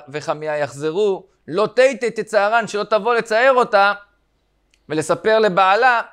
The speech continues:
דברים לא טובים שהיא עשתה. רואים מכאן שגם מה שיקרה בעתיד, האישה חושבת, וכבר עכשיו היא שונאת, ולכן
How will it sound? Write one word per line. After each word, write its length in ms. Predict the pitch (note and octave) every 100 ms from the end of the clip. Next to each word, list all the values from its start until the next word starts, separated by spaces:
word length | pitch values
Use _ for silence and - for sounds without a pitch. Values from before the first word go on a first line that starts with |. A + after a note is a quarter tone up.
| _ _ _ _ _ _ -
דברים 300 | C3 F3+ G3+
לא 60 |
טובים 280 | G3 F#3+ G3+
שהיא 180 | F#3 G3+
עשתה. 340 | G3 F#3 E3+ F3+ _ _ _ _ _ _ _ _ _ _ _ _ _ _ _ _ _ _ _ _ _ _ _
רואים 260 | - C3+ G#3
מכאן 440 | G#3 E3+ C#3 D3 D#3 _
שגם 420 | - D3+ C#3+ G#3
מה 80 | G#3+
שיקרה 420 | G#3 G#3 F3+ G#3+
בעתיד, 680 | G3+ G3+ F3+ - C4+ B3 F#3 D#3+ _ _ _ _ _
האישה 340 | C#3+ D3+ G#3+ G3
חושבת, 440 | G3 - D#3 D#3
וכבר 260 | D3+ F3+ F#3+
עכשיו 220 | F3+ A3+
היא 80 | G3
שונאת, 360 | G3+ E3 D3 C3 D#3+ E3 - - - - - -
ולכן 260 | C3+ G#3+